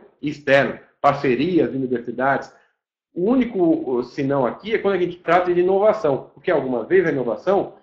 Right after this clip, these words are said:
exige conhecimentos tão específicos, tão estratégicos, que eventualmente a gente não vai conseguir, é, ter essa potencialidade de,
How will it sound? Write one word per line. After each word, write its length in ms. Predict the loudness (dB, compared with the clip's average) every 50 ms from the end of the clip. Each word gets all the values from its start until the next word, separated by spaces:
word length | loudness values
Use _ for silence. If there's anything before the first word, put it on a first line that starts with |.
| _ _ _
exige 580 | -4 -4 -4 -2 -2 -4 -4 -4 -6 -8 -10 -8
conhecimentos 640 | -6 -4 -4 -4 -2 -4 -6 -6 -6 -8 -10 -10 _
tão 180 | -2 0 0
específicos, 640 | 0 0 0 -2 -2 -2 -2 -6 -8 -10 -12 -12 -8
tão 120 | -8 -8
estratégicos, 680 | -8 -8 -10 -10 -6 -2 0 2 2 0 -2 -6 -16 -20 _ _ _ _ _ _ 4
que 80 | 6
eventualmente 840 | 6 6 6 4 2 0 -2 0 0 0 0 0 -4 -10 -14 _ _ _
a 80 | -8 -8
gente 220 | -6 -6 -6 -4
não 100 | -2 2
vai 160 | 2 2 2
conseguir, 720 | 2 -2 -4 -6 -8 -12 -8 -6 -6 -6 -6 -8 -14 _ _ _ _ _ _ _ _ _ _ _ _ _ _ _ _ _ _ -6
é, 260 | -2 0 0 0 -2
ter 560 | -2 2 4 4 4 2 0 -6 -16 _ _ -12
essa 200 | -8 -2 -2 -2
potencialidade 1300 | -2 -4 -4 0 2 2 4 2 2 0 -2 -2 0 2 2 2 2 0 0 0 2 2 2 2 0 -4 -8
de, 120 | -10 -12